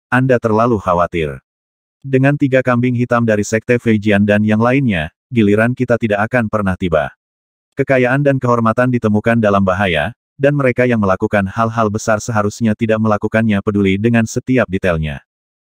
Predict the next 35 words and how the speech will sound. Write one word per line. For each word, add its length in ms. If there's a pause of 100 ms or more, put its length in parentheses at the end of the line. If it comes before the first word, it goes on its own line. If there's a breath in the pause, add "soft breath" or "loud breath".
(320)
Penatua 480
yang 160
sangat 320
marah 240
hingga 240
seluruh 400
tubuhnya 400
gemetar, 480 (320)
tetapi 320
dia 160
tidak 240
bisa 160
berbuat 400
apa-apa, 640 (160)
dia 160
hanya 240
menatap 320
dengan 240
cemas 320
pada 240
Master 320
Pavilion 400
Qianhe 480
yang 240
tertutup 400
wajah 400
di 80
bawah 320
yang 240
memisahkan 640
kepala 400
murid 320
Sekte 400
Xing 160
Xiu. 400